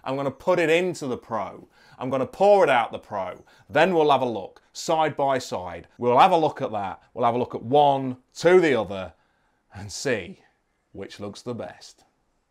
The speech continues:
I'm gonna pop in here. <laughs> Here I go. Right. <laughs> Anyway, don't know why that's that funny. I've got two of your goose, two of the goose glasses.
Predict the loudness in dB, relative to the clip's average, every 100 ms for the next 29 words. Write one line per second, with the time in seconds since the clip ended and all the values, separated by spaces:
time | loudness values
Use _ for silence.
0 | _ _ _ _ -6 -2 0 2 0 0
1 | -2 0 0 0 0 -4 -16 -20 -8 -4
2 | 0 2 2 2 2 -2 -2 -2 -2 -12
3 | _ -8 -6 -8 -12 _ _ _ -10 -8
4 | -12 -12 _ _ _ _ -8 -6 -6 -10
5 | _ -12 -8 -6 -6 -6 -12 -10 -12 -16
6 | _ _ -4 -2 -4 0 4 6 4 -2
7 | -14 -20 _ _ _ _ -8 -2 0 0
8 | 0 -2 -2 -8 -16 -20 _ _ -14 -4
9 | -2 -2 -4 -6 -8 -8 -10 -4 -4 -4
10 | -6 -6 -6 -6 -10 -12 -14